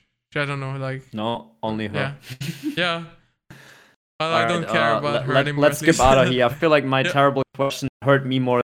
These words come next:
Speaker 1: Yeah, like, I didn't really have,
Speaker 2: All right.
Speaker 1: like, a rejection that much, so I don't
Speaker 2: Yeah.
Speaker 1: know.
Speaker 2: Damn it. That's the last time I consult other people for, like, questions for
Speaker 1: <laughs>
Speaker 2: you. Clearly that doesn't work out for me.
Speaker 1: <laughs> Yeah.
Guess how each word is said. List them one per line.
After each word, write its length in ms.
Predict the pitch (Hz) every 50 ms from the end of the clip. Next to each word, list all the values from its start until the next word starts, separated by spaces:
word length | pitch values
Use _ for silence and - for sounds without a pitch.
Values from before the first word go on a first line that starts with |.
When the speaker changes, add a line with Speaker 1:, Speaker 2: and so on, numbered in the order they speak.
| _ _ _ _ _ _ _ _ _ _ _ _ _ _ _ - -
Speaker 1:
Yeah, 180 | 170 180 214 226
like, 200 | 233 226 226 220
I 100 | 214 220
didn't 240 | 196 233 262 285 269
really 160 | 262 254 240
have, 140 | 214 214 226
Speaker 2:
All 60 | -
right. 20 | 240 208
Speaker 1:
like, 100 | 180 -
a 20 | 170
rejection 680 | 170 165 180 185 180 - - 175 160 151 143 135 113 - -
that 220 | 160 151 143 -
much, 160 | 147 139 139 -
so 460 | - - 139 139 139 139 139 139 139 - _ _ _ _ _ _ _ _ _ _ _ _ _ _ _ _ _ _ _ _ _
I 1600 | - - - - _ _ _ _ _ _ _ _ _ _ _ _ _ _ _ _ _ _ _ _ _ _ _ _ _ - 143
don't 100 | 139 -
Speaker 2:
Yeah. 140 | 113 113 113
Speaker 1:
know. 60 | 113 - - - _ _ _ _ _ _ _ _ _ _ _ _ _ _ _ _ _ _ _ _ _ _ _ _ _ - - _ _ _ _ _ _ _ _ _ _ _
Speaker 2:
Damn 200 | - 107 104 104
it. 140 | 107 107 110 - - _ _ -
That's 260 | - 120 120 113 -
the 60 | 123
last 260 | 120 117 117 117 -
time 120 | - 120 117
I 80 | 113
consult 460 | 110 120 117 110 - - 120 117 110 -
other 180 | - 107 110
people 400 | 107 - 120 117 113 - 110 113
for, 280 | 110 - - 107 107 104
like, 220 | 104 104 107 -
questions 460 | - - - - - - 202 180 104 -
for 80 | -
Speaker 1:
<laughs> 80 | - 202
Speaker 2:
you. 140 | 202 208 104 _ - 156 160 - -
Clearly 300 | - 135 135 127 127 123
that 160 | 113 120 107
doesn't 260 | 113 117 110 110 117 107
work 200 | 107 110 104 107
out 180 | 107 107 104
for 60 | -
me. 60 | - -
Speaker 1:
<laughs> 220 | 233 233 220 143
Yeah. 380 | 107 101 208 208 - 160 160